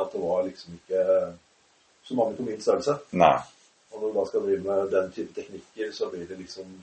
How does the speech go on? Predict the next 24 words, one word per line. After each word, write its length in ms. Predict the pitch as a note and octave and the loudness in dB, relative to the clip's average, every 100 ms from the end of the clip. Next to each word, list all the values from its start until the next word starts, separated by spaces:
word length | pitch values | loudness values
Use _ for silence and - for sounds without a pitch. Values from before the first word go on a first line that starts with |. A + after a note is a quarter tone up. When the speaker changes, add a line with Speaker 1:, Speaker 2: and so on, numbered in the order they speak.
| _ _ _ - | _ _ _ -2
Speaker 2:
Ja, 100 | G2 | 2
hva 180 | - G2 | 8 10
er, 300 | F2+ F2 F2 | 12 10 8
hva 160 | G#2+ G2 | 8 10
er, 560 | F#2 F2+ E2+ E2 D#2+ E2+ | 10 10 8 8 6 6
er 40 | |
det 100 | E2 D#2+ | 6 2
for 80 | D#2 | -2
noe 180 | C#2 C2+ | -4 -4
da, 120 | C2 | -2
i 60 | C#2+ - | -4 -2
forhold 260 | D2 D#2 - | 0 0 -2
til, 120 | D2+ D#2+ | -12 6
hva 140 | G#2 | 8
er 80 | F#2 | 10
forskjellen? 540 | G2 G2 - F2+ C2 - _ _ _ - | 8 6 6 4 4 -4 _ _ _ -4
Speaker 1:
Eh, 140 | C3 | 0
det 120 | C3+ B2+ | 0 2
blir 120 | C3 | 2
mye 160 | B2+ | 4
ledemanipulasjon, 960 | B2+ A2 F#2+ F#2+ F#2 G2+ G2+ B2 C3 C3+ _ - | 2 2 -2 -12 -10 -8 -4 -4 -4 -8 _ -4
eh, 60 | |
Speaker 2:
Mm. 200 | G#2+ G#2 | 0 0
Speaker 1:
låseteknikker, 880 | G#2+ G2 - F#2 G2 G2 - G#2 G2+ | 0 -2 -6 -14 -12 -14 -10 -6 -2